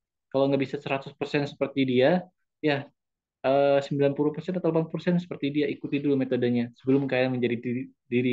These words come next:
jati diri kalian sendiri gitu dalam mengajar ya. Jadi lihat, eh, contoh-contoh yang ada. Ada Ibu Anissa dengan berbagai macam metode mengajarnya. Kalian bisa lihat observasi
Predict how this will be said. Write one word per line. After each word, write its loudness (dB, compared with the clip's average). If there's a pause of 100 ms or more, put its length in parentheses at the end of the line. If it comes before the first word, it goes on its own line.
jati 0
diri 0
kalian -6
sendiri -4
gitu -12
dalam -6
mengajar -16
ya. -8 (720)
Jadi -2 (160)
lihat, -4 (720)
eh, 0 (160)
contoh-contoh -2
yang -4
ada. -2 (520)
Ada -8
Ibu -4
Anissa -2
dengan -2
berbagai 0
macam -2
metode -2
mengajarnya. -2 (320)
Kalian -2
bisa -2
lihat -4
observasi -6